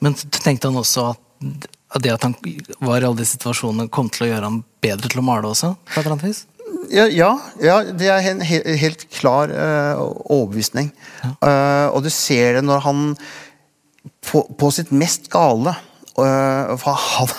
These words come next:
Speaker 2: er, han er ganske, han er mye drøyere enn jeg trodde faktisk, når jeg begynner å se på det. Eh, i nitten to til nitten, eh, åtte, så, eh, all-, mange har sikkert hørt om dette skuddet i fingeren som han fikk, eh, da han kranglet med den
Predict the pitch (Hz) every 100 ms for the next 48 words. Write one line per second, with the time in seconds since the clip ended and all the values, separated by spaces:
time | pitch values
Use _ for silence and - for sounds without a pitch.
0 | - 98 - - - - 143 143 127 147
1 | 135 139 139 - 131 - - - - 127
2 | 147 143 165 165 131 151 139 110 147 143
3 | - 127 - 127 - 104 143 - 131 131
4 | 127 127 107 - 139 - 175 - - -
5 | - - 135 139 135 120 160 143 160 151
6 | 156 135 156 151 - 147 196 165 156 -
7 | 151 160 - - - - - _ 143 143
8 | 151 - _ _ _ _ - 165 - -
9 | 302 - 196 156 160 - - - 131 -
10 | 143 151 143 127 139 135 127 127 123 107
11 | 120 113 113 113 - - 101 101 120 -
12 | 104 104 107 - 113 113 101 - 113 107
13 | 107 110 113 117 104 104 110 107 107